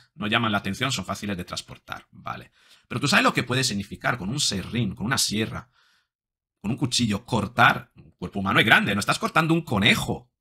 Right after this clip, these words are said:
¿eh? Estás cortando además una piel recia de una persona adulta.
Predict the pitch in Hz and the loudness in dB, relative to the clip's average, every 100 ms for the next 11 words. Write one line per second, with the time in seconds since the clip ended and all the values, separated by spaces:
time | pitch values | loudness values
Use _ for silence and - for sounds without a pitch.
0 | _ - 147 226 _ _ _ 95 123 120 | _ -4 -2 -2 _ _ _ -4 -2 2
1 | 131 151 160 165 147 104 175 156 120 104 | 6 8 6 6 4 4 2 4 2 2
2 | 104 101 - 127 127 143 - - - | 0 -2 0 4 4 4 2 -4 -6